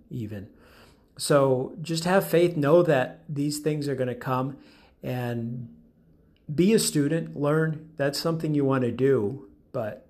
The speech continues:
take action and enjoy your life. You could be listening to anything in the world right now, but you're here listening to this.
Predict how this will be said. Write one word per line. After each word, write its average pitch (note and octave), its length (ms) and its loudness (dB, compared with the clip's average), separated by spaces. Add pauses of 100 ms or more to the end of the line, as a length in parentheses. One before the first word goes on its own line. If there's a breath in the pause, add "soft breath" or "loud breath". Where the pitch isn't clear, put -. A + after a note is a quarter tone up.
take C#3 240 -2
action C3 400 -2
and A2+ 100 -4
enjoy G#2 260 -6
your F#2 180 -4
life. F2 400 -12 (1040 soft breath)
You G3+ 100 2
could D4 100 2
be F#3+ 100 4
listening C#3+ 500 0
to - 260 -4
anything B2 640 0 (960)
in C#3 80 -2
the B2+ 80 -2
world A#2+ 280 -2
right A2 200 -6
now, G2 300 -12 (260)
but C3 180 -2
you're A#2+ 80 -2
here B2 140 2
listening A#2 440 -4
to G#2+ 140 -6
this. - 440 -10